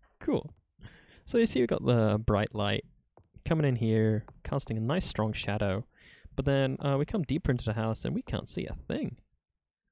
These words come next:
It's really, really dark. And, you know, I'm doing that terrible teaching thing again. I'm not telling you when I press buttons. F three,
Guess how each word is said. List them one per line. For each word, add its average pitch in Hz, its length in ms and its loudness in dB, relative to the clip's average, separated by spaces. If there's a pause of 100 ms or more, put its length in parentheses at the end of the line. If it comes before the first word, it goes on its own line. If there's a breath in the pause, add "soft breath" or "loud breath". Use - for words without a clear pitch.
(160)
It's - 140 -12
really, 113 240 -4
really - 180 -10
dark. - 320 -10 (680)
And, 117 280 -2
you 135 80 -10
know, 127 160 -4
I'm 117 140 -8
doing 135 240 -2
that - 120 -10
terrible 156 360 -4
teaching - 320 -6
thing - 160 -4
again. - 260 -10
I'm - 340 -20
not - 140 -4
telling 127 280 -6
you 180 200 -2
when - 140 -4
I - 20 -8
press - 220 -10
buttons. - 480 -12 (840 loud breath)
F 143 160 2
three, 113 460 2